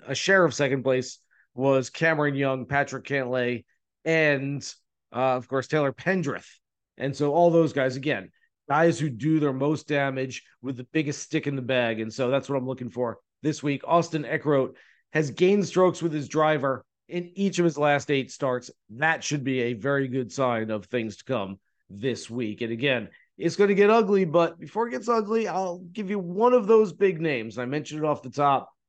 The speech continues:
Of all those guys, thirty to one or shorter this week. Not a whole lot of guys are gonna be on my card for anything, but one that is, and would have been unfathomable to mention him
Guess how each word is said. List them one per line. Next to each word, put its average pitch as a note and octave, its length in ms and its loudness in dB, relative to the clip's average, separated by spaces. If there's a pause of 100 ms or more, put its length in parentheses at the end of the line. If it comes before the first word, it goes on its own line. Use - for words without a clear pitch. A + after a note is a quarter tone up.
Of C3 140 -2
all F3 120 6
those E3+ 220 4
guys, D#3 320 2
thirty E3+ 340 0
to E3 80 0
one D#3+ 180 -2
or D3 80 -4
shorter D3+ 380 -2
this C3+ 240 -8
week. C#3+ 300 -4 (260)
Not D#3 260 2
a G#3+ 40 6
whole G#3 180 6
lot F#3+ 140 6
of E3+ 80 2
guys F3 240 4
are C#3+ 40 -2
gonna E3 120 0
be D#3+ 100 2
on D#3 160 0
my D3+ 140 0
card D3+ 340 -2
for A#2 140 -12
anything, C3 640 -2 (640)
but C3+ 80 0
one F3 260 2
that F3+ 160 6
is, D#3+ 380 4
and C3 340 -2 (240)
would E3 120 -6
have F3+ 100 -2
been D#3+ 240 0
unfathomable E3+ 1120 2 (320)
to F3 100 -2
mention F3 400 -2
him C3+ 460 -4